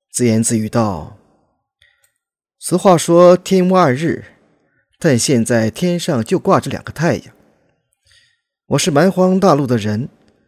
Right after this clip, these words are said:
还是地球人呢？这究竟在庄周梦蝶，还是蝶梦庄周？”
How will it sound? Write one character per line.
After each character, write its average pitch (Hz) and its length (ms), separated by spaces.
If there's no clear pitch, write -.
还 - 120
是 151 140
地 185 160
球 147 160
人 120 180
呢？ 127 180
这 156 100
究 151 240
竟 147 300
在 127 160
庄 165 280
周 170 160
梦 175 200
蝶， 113 380
还 143 120
是 139 100
蝶 123 240
梦 143 180
庄 139 260
周？” 170 240